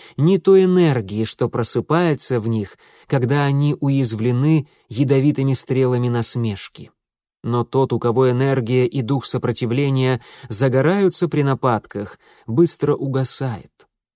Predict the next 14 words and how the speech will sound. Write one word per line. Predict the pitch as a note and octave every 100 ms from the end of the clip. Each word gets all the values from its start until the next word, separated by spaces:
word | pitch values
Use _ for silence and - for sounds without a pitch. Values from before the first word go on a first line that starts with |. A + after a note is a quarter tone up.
| _ _ _ _ -
Люди, | A#2+ C#3+
спокойные | C#3+ - C3 - E3 D#3+ D3+ D3+
и | C#3+
убежденные | C3+ B2 B2 G#2 D#3+ G#3 G3 D#3
в | A2+ -
том, | D3+ C3+
что | - B2+
оскорбительные | B2 - C3 A#2+ D3 B2+ B2+ B2+
статьи | A#2+ - A#2 - C3 C#3 A#2+ _ _
неизбежно | - C3+ C3+ A2 G#2+ C#3+ C3 C3+
будут | B2+ C3 C3+ -
преданы | C3 C#3 C3 C3
глубокому | A#2 B2+ A#2+ C3+ B2+
забвению, | A2+ A#2+ G#2 C#3+ G3 B2+ F#2 -